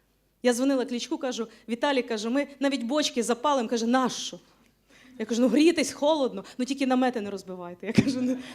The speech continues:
намети не будемо, але автобуси поставимо, бо холодно». У нас буде включення в Філея, у нас прийде Ян Тамбінський, у нас прийде посол Литви, у нас буде включення з Вашингтона Михайло Саакашвілі. Я дуже сподіваюся, що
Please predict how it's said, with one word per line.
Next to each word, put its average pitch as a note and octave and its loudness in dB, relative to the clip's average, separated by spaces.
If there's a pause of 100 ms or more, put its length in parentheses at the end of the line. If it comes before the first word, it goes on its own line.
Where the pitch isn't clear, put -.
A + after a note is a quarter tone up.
намети D#4+ 2
не F4 6
будемо, E4+ 6
але B3 6 (200)
автобуси D#4 -2
поставимо, C4+ -2
бо A#3+ 0
холодно». F3+ -6 (960)
У B3+ -2
нас C4+ -2
буде A#3 -2
включення A3+ -4
в - -6
Філея, F3 -10 (500)
у - -8
нас A3 -8
прийде A3+ -4
Ян A#3 -2
Тамбінський, F3+ -12 (500)
у A#3+ -10
нас A3+ -8
прийде G#3 -6
посол G#3 -6
Литви, F3+ -10 (920)
у - -8
нас A3+ 0
буде A#3+ 2
включення A#3 -4 (460)
з G3 -16
Вашингтона G#3+ -4
Михайло G3+ -8
Саакашвілі. F3+ -16 (560)
Я A#3+ 0
дуже A#3+ -4
сподіваюся, G3+ -6
що F#3+ -14